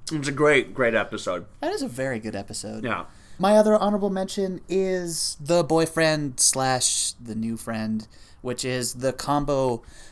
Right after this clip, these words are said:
Speaker 2: of where they're trying to figure out whether or not New York Mets player Keith Hernandez spit on them or not, and Jerry does an entire, uh, just basically a scene from J F K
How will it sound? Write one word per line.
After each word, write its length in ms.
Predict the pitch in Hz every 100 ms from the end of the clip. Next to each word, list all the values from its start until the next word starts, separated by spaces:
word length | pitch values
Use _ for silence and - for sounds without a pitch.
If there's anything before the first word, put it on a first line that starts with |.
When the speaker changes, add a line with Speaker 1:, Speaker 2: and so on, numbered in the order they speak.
| -
Speaker 2:
of 260 | 135 131 117
where 240 | 120 123
they're 180 | 123 123
trying 280 | 120 135 135
to 40 |
figure 280 | 127 139 131
out 180 | 127 123
whether 260 | 127 131 131
or 40 |
not 280 | 127 127 -
New 120 | 123
York 240 | 131 127 -
Mets 220 | 123 -
player 280 | - 131 123
Keith 300 | - 135 -
Hernandez 640 | 131 117 120 123 120 110
spit 440 | - - - 135 135
on 200 | 147 151
them 120 | 151
or 80 | 151
not, 320 | 151 160 - -
and 180 | 123
Jerry 320 | 117 127 131 131
does 300 | 135 127 123
an 100 | 135
entire, 680 | 113 - 123 135 139 135 - - - - -
uh, 100 | 160 -
just 240 | 262 269
basically 400 | 233 254 247 233
a 60 | 175
scene 560 | - 185 196 160 117 - - -
from 320 | - 180 170
J 260 | 135 175 180
F 200 | 165 -
K 400 | 151 156 131